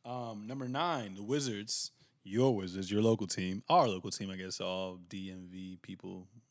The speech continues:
um, if you count as a D M V. Uh, <laughs> the Wizards drafted Rui Hachimura. Um, he came from Gonzaga, uh, six eight, twenty years old. Um, I like him.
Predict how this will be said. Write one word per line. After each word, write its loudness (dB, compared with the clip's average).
um, -14
if -20
you -12
count -12
as -14
a -14
D -14
M -16
V. -12
Uh, 4
<laughs> -18
the 6
Wizards 8
drafted 8
Rui 4
Hachimura. 0
Um, -6
he -8
came -2
from -4
Gonzaga, -4
uh, -6
six -6
eight, -6
twenty -6
years -6
old. -8
Um, -12
I -4
like 0
him. -10